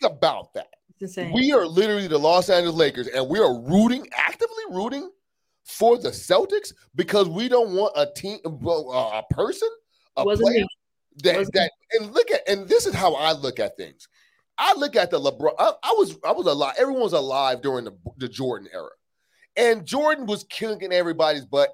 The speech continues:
Speaker 1: and we had to sit there and look at those eight years and look at him win six championships in eight years.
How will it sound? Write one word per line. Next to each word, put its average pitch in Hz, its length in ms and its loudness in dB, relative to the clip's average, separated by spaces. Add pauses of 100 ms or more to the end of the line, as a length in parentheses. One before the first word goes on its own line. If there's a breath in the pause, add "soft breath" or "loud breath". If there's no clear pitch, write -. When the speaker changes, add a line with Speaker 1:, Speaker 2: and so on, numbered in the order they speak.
Speaker 1:
and 120 160 -10
we 233 160 -6
had 220 180 -2
to - 80 -16
sit - 400 -8
there 131 160 -4
and 98 180 -14
look 185 240 -4
at 160 120 -4
those 123 220 -8 (100)
eight 247 240 -4
years 120 420 -8 (260 soft breath)
and 139 120 -4
look 196 160 0
at 185 100 0
him 165 100 -4
win 131 180 -6
six - 320 -12
championships 196 520 -4 (260 soft breath)
in 156 180 -4
eight 139 200 -4
years. 95 220 -14